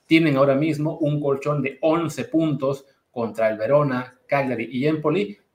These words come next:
y además en medio también otros cinco equipos, así que salvo alguna catástrofe, parece que, que va a ser por fin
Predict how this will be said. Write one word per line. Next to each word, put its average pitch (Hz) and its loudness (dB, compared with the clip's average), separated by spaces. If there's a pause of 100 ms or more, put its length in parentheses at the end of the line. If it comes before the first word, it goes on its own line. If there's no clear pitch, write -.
(120)
y 143 0
además 117 0
en 113 -2
medio 131 0
también 123 -6
otros 117 -6
cinco 147 0
equipos, 175 -4 (280)
así 123 -8
que 117 -4 (500)
salvo 123 2
alguna 151 0
catástrofe, 151 0 (100)
parece 117 -4
que, 95 -6
que 113 -6
va 123 0
a 117 -2
ser - -6
por 117 -8
fin 135 -8